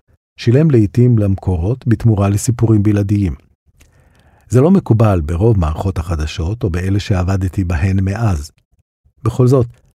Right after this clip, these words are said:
נראה מוזר שאנחנו מנסים לקנות סיפור שהיינו יכולים לקבל בחינם. "הכסף הוא ממש לא בעיה", כתב לי האוורד,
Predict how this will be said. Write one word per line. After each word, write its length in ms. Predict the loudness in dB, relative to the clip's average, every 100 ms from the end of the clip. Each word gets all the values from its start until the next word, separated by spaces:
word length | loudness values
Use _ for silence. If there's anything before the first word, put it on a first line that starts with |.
| _ _ _ -4
נראה 220 | 0 2
מוזר 360 | 2 2 0
שאנחנו 400 | -2 -4 -4 -2
מנסים 420 | -2 0 -2 0 0
לקנות 300 | 0 -2 -2
סיפור 500 | -6 -8 -2 -4 -4
שהיינו 420 | -4 0 2 2
יכולים 420 | 0 -2 -2 -4
לקבל 340 | -4 -2 -2
בחינם. 480 | -4 -4 0 0 -2 -8 _ _ _ _ _ _ _ _ _ _ _ _ _
"הכסף 600 | -2 0 0 0 -2 0
הוא 80 | 2
ממש 380 | 4 2 2 2
לא 120 | 4
בעיה", 400 | 4 4 2 0 -6 _
כתב 320 | -6 -2 -2 -2
לי 80 |
האוורד, 360 | -2 -2 -2 -6